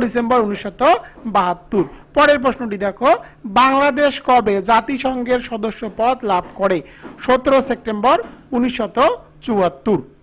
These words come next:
তো দেখো, এবার চলে যাব টপিক ভিত্তিক। প্রথম প্রশ্নটি দেখো,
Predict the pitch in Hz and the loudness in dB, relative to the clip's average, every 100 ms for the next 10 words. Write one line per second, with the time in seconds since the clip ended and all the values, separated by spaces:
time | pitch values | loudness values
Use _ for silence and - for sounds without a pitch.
0 | _ - - _ _ _ - _ - 247 | _ -20 -20 _ _ _ -20 _ -4 0
1 | 220 208 226 294 494 - - - - - | 0 0 0 0 -2 -14 -20 -20 -12 -2
2 | 277 294 254 254 240 220 202 262 415 - | 2 2 2 0 0 0 2 2 2 -2
3 | - _ 302 277 269 262 247 175 190 - | -20 _ 2 4 4 0 -4 -4 -6 -6
4 | - - - _ - 277 302 277 233 202 | -12 -16 -16 _ 0 0 2 0 0 -4
5 | 214 185 180 180 262 | -6 -4 -4 0 2